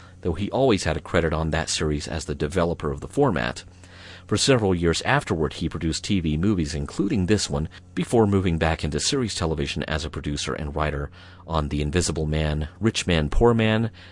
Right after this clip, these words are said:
Gemini Man, The Six Million Dollar Man, The Bionic Woman, and Salvage One,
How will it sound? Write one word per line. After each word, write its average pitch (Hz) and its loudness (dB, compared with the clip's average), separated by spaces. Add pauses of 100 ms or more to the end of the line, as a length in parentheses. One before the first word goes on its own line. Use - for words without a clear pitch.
(160)
Gemini 120 6
Man, 73 -2 (100)
The 78 -2
Six - -2
Million 90 2
Dollar 92 4
Man, 92 0 (480)
The - -10
Bionic 76 2
Woman, 117 2
and 92 -6
Salvage 76 0
One, 82 2